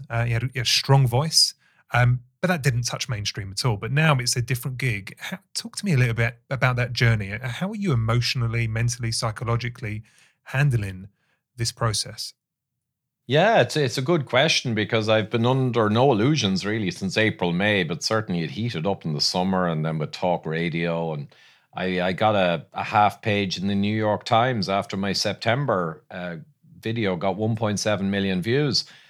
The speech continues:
Speaker 2: Uh, <laughs> so I was actually in there, the New York Times. And the thing is, I always say to people, and I've been saying it for some time now, uh, I have primary motivators and they're pretty fundamental.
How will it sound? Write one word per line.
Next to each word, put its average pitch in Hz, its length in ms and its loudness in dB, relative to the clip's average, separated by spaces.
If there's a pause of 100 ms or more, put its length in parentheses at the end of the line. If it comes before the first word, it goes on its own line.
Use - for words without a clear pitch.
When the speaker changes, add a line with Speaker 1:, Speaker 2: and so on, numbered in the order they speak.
(300)
Speaker 2:
Uh, 101 460 0
<laughs> - 0 -
so - 240 4
I 123 160 2
was 107 220 -2
actually 120 400 2
in 127 160 2
there, 98 180 4
the 101 140 0
New 110 100 0
York 107 260 2
Times. 127 440 2 (440)
And 151 300 2
the 160 80 -2
thing 220 280 2
is, 135 500 0 (520)
I 127 140 2
always 160 360 4
say 131 200 2
to 104 120 -10
people, 107 500 -2
and 87 120 -2
I've 92 120 -6
been 92 120 -8
saying 113 280 -4
it 85 100 -6
for 90 100 -10
some 101 240 -6
time 98 300 -2
now, 78 300 -4 (480)
uh, 90 280 -8
I 127 200 2
have 151 160 2
primary 113 440 0
motivators 85 840 -2
and 87 160 -2
they're 85 80 -2
pretty 120 240 -4
fundamental. 95 720 -2